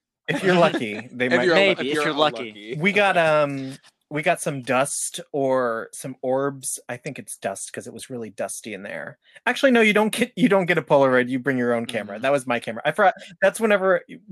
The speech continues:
Speaker 1: everybody had, um,
Speaker 3: <laughs>
Speaker 1: your own digital camera. We, the phones didn't have great cameras. So
Speaker 2: Oh,
Speaker 1: it's been a while.
Speaker 2: nineteen seventy-five.
Speaker 1: Yeah, I went with, uh, Lee, if anybody knows Lee. Um,
Speaker 2: <laughs>
Speaker 1: uh, <laughs>
Speaker 3: Aw.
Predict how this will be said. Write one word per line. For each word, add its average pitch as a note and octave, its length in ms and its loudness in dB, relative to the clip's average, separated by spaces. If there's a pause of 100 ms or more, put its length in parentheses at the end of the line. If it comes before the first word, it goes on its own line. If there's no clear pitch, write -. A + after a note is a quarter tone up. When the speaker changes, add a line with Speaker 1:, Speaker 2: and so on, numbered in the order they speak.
(160)
Speaker 1:
everybody D#3+ 420 2
had, C#3+ 320 2
um, G4 500 4 (280)
Speaker 3:
<laughs> - 300 -20
Speaker 1:
your C#3 320 2
own B2+ 400 0 (200)
digital A#2+ 380 -4
camera. C3 600 -2 (120)
We, C3 320 -6 (180)
the B2+ 140 -2
phones C3 320 2
didn't A2+ 180 -4
have A2+ 220 -6
great A#2+ 180 -2
cameras. A#2 460 -2 (640)
So - 140 4
Speaker 2:
Oh, D3+ 40 8
Speaker 1:
it's G#2+ 100 0
been F3+ 140 2
a D#3 60 4
while. A2 240 2
Speaker 2:
nineteen G#2 200 0
seventy-five. G#2+ 340 -2 (100)
Speaker 1:
Yeah, B2 240 0
I A#2 100 -2
went D3+ 160 0
with, C3 180 -4 (120)
uh, A#2 280 0
Lee, B2+ 460 -2
if - 160 -12
anybody A2+ 300 -8
knows A2 240 -8
Lee. A2 320 -10 (500)
Um, A2+ 520 2 (400)
Speaker 2:
<laughs> - 400 -12
Speaker 1:
uh, A#2 1040 0
<laughs> - 60 -8
Speaker 3:
Aw. D#3+ 320 2